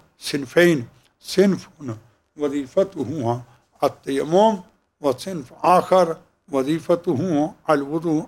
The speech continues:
أو الغسل. ومعنى ذلك أنه، معنى ذلك أنه لا يكون هناك جمع بين التكليفين بنحو الفتوى،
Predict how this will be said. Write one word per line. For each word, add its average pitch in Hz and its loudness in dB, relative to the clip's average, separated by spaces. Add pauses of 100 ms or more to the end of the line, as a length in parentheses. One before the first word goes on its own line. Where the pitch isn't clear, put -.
أو 139 0
الغسل. 143 2 (540)
ومعنى 170 2
ذلك 202 4 (400)
أنه، 185 2 (2500)
معنى 190 4
ذلك 220 4 (320)
أنه 170 -2
لا 190 4
يكون 190 0
هناك 165 -2
جمع 175 -2 (260)
بين 151 2
التكليفين 143 -4
بنحو 160 -2
الفتوى، 185 2